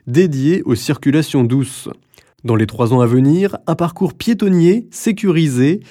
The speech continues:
y verra le jour. Des aménagements en lien avec le projet de rénovation des bords de Vienne pour permettre en forme. Des aménagements en lien avec le projet de rénovation des bords de Vienne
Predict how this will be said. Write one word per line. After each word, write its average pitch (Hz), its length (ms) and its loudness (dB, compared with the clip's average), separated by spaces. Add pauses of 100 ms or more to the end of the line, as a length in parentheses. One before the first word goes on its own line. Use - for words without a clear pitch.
(160)
y 131 100 0
verra 139 300 2
le 139 140 4
jour. 113 500 0 (380)
Des 104 180 -4
aménagements 107 760 2
en 113 100 -2
lien 120 180 2
avec 107 240 0
le 113 80 0
projet 131 360 0
de 117 120 0
rénovation 123 600 0
des 113 100 0
bords 165 240 0
de 180 80 2
Vienne 175 480 0 (280)
pour 220 180 -4
permettre 202 680 -2
en 135 120 -2
forme. 123 580 -2 (680)
Des 113 220 2
aménagements 113 560 4
en 120 60 4
lien 147 160 4
avec 120 220 0
le 123 100 4
projet 156 340 2
de 135 80 2
rénovation 165 600 2
des 120 120 2
bords 185 220 2
de 190 80 0
Vienne 170 520 0